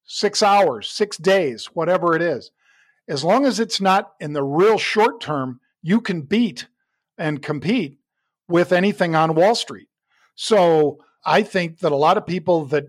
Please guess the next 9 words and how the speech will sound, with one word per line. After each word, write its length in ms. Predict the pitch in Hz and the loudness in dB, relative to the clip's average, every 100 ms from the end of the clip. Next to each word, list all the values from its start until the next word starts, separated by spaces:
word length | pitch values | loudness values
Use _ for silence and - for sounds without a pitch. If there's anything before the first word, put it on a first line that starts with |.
| _ _ | _ _
as 200 | 185 139 | -8 -4
they 160 | 127 139 | -2 -2
say, 320 | - 196 170 | 2 2 2
got 300 | 139 170 - | 2 0 2
their 140 | 156 135 | 0 0
beaks 520 | 113 185 190 - 139 | -2 -4 -4 -10 -4
wet, 320 | 143 131 185 _ _ | -2 -2 -4 _ _
<laughs> 180 | _ - | _ -14
you 100 | 233 | -14